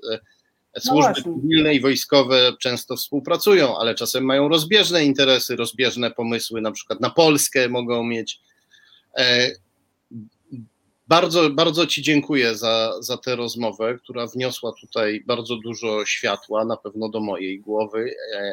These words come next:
Speaker 1: ale jestem pewien też, że do głów naszych widzów i słuchaczy i będziemy się jeszcze w tej sprawie na pewno,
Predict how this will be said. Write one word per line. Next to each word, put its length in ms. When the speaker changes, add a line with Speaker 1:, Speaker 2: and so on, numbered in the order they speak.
Speaker 1:
ale 360
jestem 320
pewien 320
też, 180
że 200
do 280
głów 380
naszych 340
widzów 280
i 60
słuchaczy 800
i 260
będziemy 480
się 160
jeszcze 360
w 60
tej 140
sprawie 400
na 120
pewno, 500